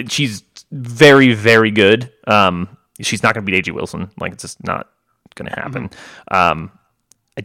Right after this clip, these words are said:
Speaker 1: don't think she could beat Jenny Simpson 'cause they run kind of a similar type race, and Simpson's just better at it.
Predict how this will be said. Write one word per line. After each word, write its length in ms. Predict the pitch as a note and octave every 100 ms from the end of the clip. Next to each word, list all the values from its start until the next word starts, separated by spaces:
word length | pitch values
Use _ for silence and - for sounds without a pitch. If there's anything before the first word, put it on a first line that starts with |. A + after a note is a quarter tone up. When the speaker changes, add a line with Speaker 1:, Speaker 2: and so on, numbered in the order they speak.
| -
Speaker 1:
don't 180 | G2+ -
think 120 | A2+
she 60 | -
could 100 | G2
beat 120 | F2+
Jenny 180 | F#2 F2+
Simpson 360 | F#2+ - F#2
'cause 180 | F2+ -
they 180 | F2+ E2+ _
run 400 | A#2+ G#2+ F2+ E2+ G2 _ _ _ -
kind 200 | - G2+
of 80 |
a 20 | F#2+
similar 320 | - G2 F#2
type 200 | - F#2
race, 220 | F2+ F#2+ E2
and 80 |
Simpson's 320 | - F#2+ F#2 F2+
just 200 | F2+ - _ _
better 300 | - F#2+ G2+
at 180 | E2 D2+
it. 140 | D#2+